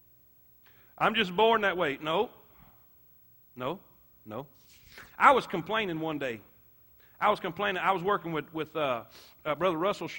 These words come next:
Russell, uh, uh, Marsh in, in Augusta, Georgia.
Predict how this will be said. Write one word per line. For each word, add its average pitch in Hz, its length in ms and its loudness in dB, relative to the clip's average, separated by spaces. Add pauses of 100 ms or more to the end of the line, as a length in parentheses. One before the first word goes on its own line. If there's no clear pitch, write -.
Russell, 175 640 -2
uh, 135 380 2 (160)
uh, 131 140 -4
Marsh 160 580 0
in, 151 320 -4
in 135 340 -6
Augusta, 180 400 -6
Georgia. 147 460 -4